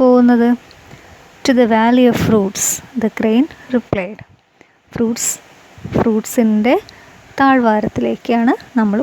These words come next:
പോകുന്നത്. The crane landed in a beautiful valley. The trees were all loaded with fruits. Ebin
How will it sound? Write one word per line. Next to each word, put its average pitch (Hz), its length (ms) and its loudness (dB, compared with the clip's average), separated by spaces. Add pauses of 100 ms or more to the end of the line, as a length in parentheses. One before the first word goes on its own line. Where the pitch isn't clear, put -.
പോകുന്നത്. 262 440 -2 (720)
The 220 160 0
crane 220 280 2 (260)
landed 226 420 2
in 208 160 0
a 190 100 -4
beautiful 233 400 2 (140)
valley. 202 300 -8 (640)
The 247 60 -2 (120)
trees 311 400 0
were 254 200 2 (100)
all 226 180 0 (160)
loaded 208 420 0
with - 160 -6 (140)
fruits. 220 380 -4 (800)
Ebin 226 240 2